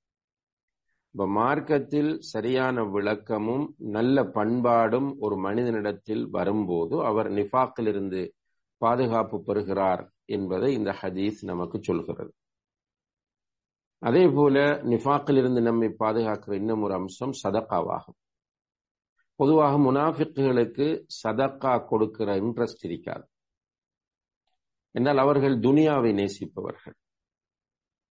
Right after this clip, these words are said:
அப்ப அவர்களிடம் இருக்கிற பொருளாதாரம் ஏதோ அவர்களாக தேடிக்கொண்டது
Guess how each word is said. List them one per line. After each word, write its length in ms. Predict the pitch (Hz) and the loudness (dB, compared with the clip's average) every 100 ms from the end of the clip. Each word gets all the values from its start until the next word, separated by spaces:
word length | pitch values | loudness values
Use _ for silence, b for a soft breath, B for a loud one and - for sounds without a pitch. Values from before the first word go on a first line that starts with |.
| _ | _
அப்ப 240 | - 123 135 | -6 0 4
அவர்களிடம் 460 | 139 143 151 147 | 4 4 4 6
இருக்கிற 360 | 143 139 131 131 | 4 4 2 -2
பொருளாதாரம் 960 | - 127 139 135 131 127 123 139 147 143 | 0 0 2 2 4 2 2 2 -2 -4
ஏதோ 360 | 123 123 127 - | -4 -2 -2 0
அவர்களாக 920 | 117 120 143 135 135 135 127 117 - | 2 2 0 0 2 2 2 -2 -6
தேடிக்கொண்டது 920 | 120 123 120 120 113 107 104 101 92 | -6 -4 -4 -4 -4 -4 -2 -4 -6